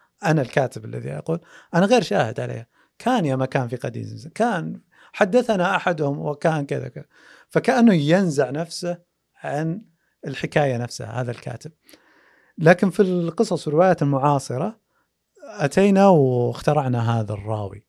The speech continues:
الراوي يختلف عن الكاتب، يختلف عن الروائي، الروائي الذي يكتب الر-، الرواية. الراوي هذا كأنه أحد من هذه الحكاية المتخيلة، هذه القصة وهذه الرواية هي حكاية متخيلة، وعالم ولها زمان ولها مكان ولها شخصيات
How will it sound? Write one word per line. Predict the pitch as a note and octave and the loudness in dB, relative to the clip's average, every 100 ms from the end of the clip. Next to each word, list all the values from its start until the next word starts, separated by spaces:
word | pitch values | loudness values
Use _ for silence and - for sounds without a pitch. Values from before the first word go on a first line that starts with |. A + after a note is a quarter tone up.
| _ _ - | _ _ -6
الراوي | C3 E3+ E3+ E3+ G#3+ - | 4 6 8 6 2 0
يختلف | E3 - C#3 A#2+ | -2 -2 -6 -6
عن | C3 | -10
الكاتب، | A#2+ - B2 - E3+ _ _ _ _ | -10 -10 -14 -14 -20 _ _ _ _
يختلف | C#3+ - C#3+ B2+ | -6 -4 -6 -6
عن | B2+ | -6
الروائي، | A2+ A#2 A#2+ B2+ C3+ A#2+ _ _ _ _ _ _ | -6 -4 -4 -2 -4 -12 _ _ _ _ _ _
الروائي | B2 C#3 D3+ D3+ | 0 4 6 4
الذي | D3+ C#3+ | 2 2
يكتب | C#3+ - A#2 | 0 -4 -10
الر-، | A#2 A2+ C3+ | -10 -8 -8
الرواية. | A#2 C3+ B2 G#2+ - - _ | -4 -2 -2 -6 -12 -20 _
الراوي | D#3+ D#3 G#3 G3 E3 | -2 4 8 8 8
هذا | D#3+ F#3+ F#3+ F#3 | 4 2 2 0
كأنه | F#3 A3+ F3+ F#3+ F#3+ F#3 | -4 -4 -2 -2 -2 -4
أحد | - G3 F#3+ _ _ _ _ _ _ - | -2 -2 -4 _ _ _ _ _ _ 0
من | D3 C#3+ | 2 4
هذه | E3+ F#3+ D#3 | 6 6 4
الحكاية | - D#3 F3 D#3+ | 2 0 4 4
المتخيلة، | B2 B2 - C#3 B2 A2 G#2+ | 4 -2 -6 -6 -4 -6 -2
هذه | B2+ | -2
القصة | B2 - - C3+ | 0 -4 -6 -8
وهذه | B2 A2+ B2+ | -8 -8 -8
الرواية | B2 B2 C3 C#3+ _ _ | -6 -4 -4 -6 _ _
هي | - | -6
حكاية | - - A#3 | -4 -2 -2
متخيلة، | F3 - A#3+ C#3+ B2+ _ _ _ | -2 -2 -2 -2 -6 _ _ _
وعالم | D3+ F#3+ G3+ B2 A#2+ | 0 2 2 0 -2
ولها | D3+ E3+ C3+ | -2 0 -2
زمان | B2+ C#3+ F3 D#3+ | -2 -2 -2 -2
ولها | C3 C3+ | -2 -2
مكان | C#3+ F#3 E3+ | -2 -2 0
ولها | C#3 C#3 | -2 -2
شخصيات | D3 - F3 G3+ | -6 -6 -2 -2